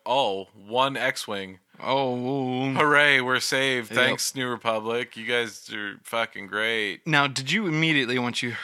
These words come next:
Speaker 2: saw just the one X-Wing, did you at all think it was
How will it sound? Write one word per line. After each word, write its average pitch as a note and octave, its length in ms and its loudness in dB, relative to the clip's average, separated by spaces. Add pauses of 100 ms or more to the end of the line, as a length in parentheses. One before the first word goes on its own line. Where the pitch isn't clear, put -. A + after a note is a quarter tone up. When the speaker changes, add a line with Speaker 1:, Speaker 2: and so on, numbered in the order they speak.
Speaker 2:
saw B2 320 0
just A#2+ 200 -6
the A#2+ 80 -6
one A#2+ 280 -4
X-Wing, A#2 600 -8
did A#2+ 220 -10
you C3+ 320 -4
at A#2 140 -4
all A#2 300 -2
think A#2 240 -8
it A2+ 80 -10
was A2 380 -12